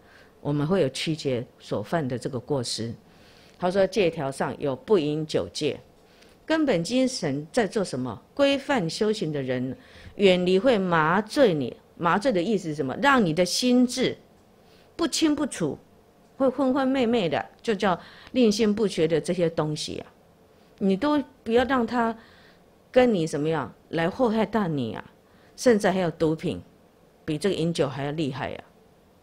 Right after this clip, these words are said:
所以才说，凡是与饮酒相当，甚至会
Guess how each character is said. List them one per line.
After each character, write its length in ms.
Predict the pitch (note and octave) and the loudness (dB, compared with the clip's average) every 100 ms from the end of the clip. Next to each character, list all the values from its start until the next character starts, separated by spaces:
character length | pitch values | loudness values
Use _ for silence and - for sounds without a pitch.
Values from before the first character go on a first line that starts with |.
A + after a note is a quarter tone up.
| _ _ - - | _ _ -20 -18
所 180 | - F#3 | -4 -2
以 40 | E3+ | 0
才 160 | E3 | 0
说， 240 | D#3 E3+ E3+ - - | 0 -4 -6 -14 -16
凡 300 | - F#3+ G3+ | -2 0 0
是 240 | G#3 C4 F#3 | -2 -2 -2
与 200 | D#3 D3+ | -2 -6
饮 280 | D#3+ F#3 G#3 | -4 -2 0
酒 260 | G#3 B2 - - - | 0 0 -6 -18 -8
相 360 | - G3+ G3+ | -2 -2 0
当， 280 | G3+ F#3+ G3 | -2 -2 -2
甚 240 | G3+ A3 | -2 -2
至 200 | F#3+ G3+ | -2 -4
会 340 | F3+ A3+ D#3+ | -2 0 -2